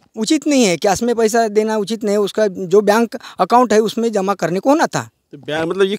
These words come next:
Speaker 2: कैश में देने का मतलब, मतलब क्या, वजह क्या है?
Speaker 1: यानी वो कुछ ना कुछ भ्रष्टाचारी का हिसाब है।
Speaker 2: अच्छा।
Speaker 1: पहले उन्होंने किया और अब ये वो छुप जाएगा,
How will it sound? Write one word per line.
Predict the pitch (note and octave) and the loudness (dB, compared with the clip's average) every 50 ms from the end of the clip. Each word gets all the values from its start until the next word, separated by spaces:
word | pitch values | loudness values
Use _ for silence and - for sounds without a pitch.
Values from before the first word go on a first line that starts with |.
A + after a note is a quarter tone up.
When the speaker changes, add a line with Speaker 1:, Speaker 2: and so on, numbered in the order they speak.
| - | 0
Speaker 2:
कैश | E3+ E3 D#3 - | 2 2 2 2
में | G3+ F#3+ | 2 2
देने | G3+ G#3 G#3+ | 2 2 2
का | G#3 A3+ | 0 0
मतलब, | G3 F3 F3 E3 | -4 -4 -4 -4
मतलब | D#3+ D#3 E3 F#3 E3 | -6 -4 -4 -6 -6
क्या, | - D3+ C#3 | -6 -6 -6
वजह | D3+ D3+ F3+ | -6 -8 -10
क्या | D#3 C#3 F3 | -12 -12 -10
है? | F3+ | -8
Speaker 1:
यानी | F#3 F#3+ G3 F#3 A3 C#4+ C#4+ C#4+ - - _ _ - - F#3+ | -6 -6 -4 -2 0 0 0 0 0 -2 _ _ -12 0 2
वो | A3 B3+ | 2 2
कुछ | - - A#3+ - | 2 0 -4 -2
ना | C#4+ C4+ C4+ | 0 0 0
कुछ | B3 C#4+ C4 | 0 -2 -2
भ्रष्टाचारी | G#3+ G#3 G3+ - C#4 B3+ - B3 A#3+ A#3+ | -2 -2 -2 0 -2 0 0 0 0 0
का | A3 A#3+ | 0 0
हिसाब | F#3 D#3 - D3 B2+ A2+ | -2 -2 -2 -6 -8 -10
है। | A2+ A2+ - _ _ _ A#2 | -12 -16 -18 _ _ _ -20
Speaker 2:
अच्छा। | A#2 - - A2 G#2 - _ _ _ _ _ _ | -20 -20 -20 -20 -20 -20 _ _ _ _ _ _
Speaker 1:
पहले | G3+ A3+ B3 B3+ | 0 4 4 4
उन्होंने | B3 B3 B3+ B3 A#3 | 4 6 4 2 2
किया | A#3+ A#3+ B3 A#3+ | 4 4 4 4
और | B3+ | 4
अब | B3 A#3 - B3 | 2 0 -2 0
ये | B3+ B3 B3 | 0 2 4
वो | B3 B3 B3+ A#3+ | 4 4 2 2
छुप | - G#3+ B3+ D4 | 0 -4 -6 -2
जाएगा, | D4 D4 C4 A#3 G3+ G3 G3 F#3+ G3 | 0 2 2 2 2 0 -2 -4 -4